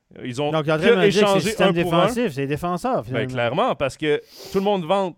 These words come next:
Speaker 1: les défenseurs, le, la brigade défensive de, de la Caroline depuis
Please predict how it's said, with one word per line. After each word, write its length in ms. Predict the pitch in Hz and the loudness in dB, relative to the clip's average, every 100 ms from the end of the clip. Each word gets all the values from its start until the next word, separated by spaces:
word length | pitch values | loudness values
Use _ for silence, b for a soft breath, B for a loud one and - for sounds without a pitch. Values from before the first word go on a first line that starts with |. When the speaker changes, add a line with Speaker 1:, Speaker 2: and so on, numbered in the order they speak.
| - | -12
Speaker 1:
les 160 | 139 143 | -6 -4
défenseurs, 600 | 143 151 139 165 165 131 | -2 -2 -4 -2 -4 -4
le, 120 | 123 | -4
la 120 | 131 | -4
brigade 280 | 123 131 156 | -4 -4 -4
défensive 580 | 139 135 135 123 156 135 | -4 -4 -6 -6 -12 -8
de, 280 | 123 117 117 | -6 -4 -4
de 60 | |
la 80 | 123 | -6
Caroline 340 | 123 123 139 135 | -6 -4 -4 -6
depuis 200 | - | -10